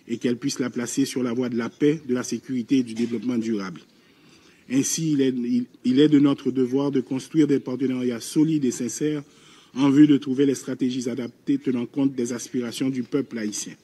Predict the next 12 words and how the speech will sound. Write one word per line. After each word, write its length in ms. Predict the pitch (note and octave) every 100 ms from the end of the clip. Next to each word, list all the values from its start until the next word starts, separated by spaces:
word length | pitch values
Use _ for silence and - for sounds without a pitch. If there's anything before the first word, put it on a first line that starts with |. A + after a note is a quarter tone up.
| _ _ _ _ _ _ _ _ - - -
Haïti 340 | A2 C3 - E3
se 140 | C#3
trouve 260 | A#2+ C#3+ C3
à 20 |
un 80 | C3
moment 280 | C3+ C3+
critique 480 | A#2+ - D3+ F3 D#3 - _ _ _ _
où 80 | C3
douze 360 | B2+ D#3 E3+ D3+
mille 200 | D3 C#3+
individus 640 | C3+ C3 C#3 C3 B2 C3
armés 380 | A#2+ A#2+ C#3 D3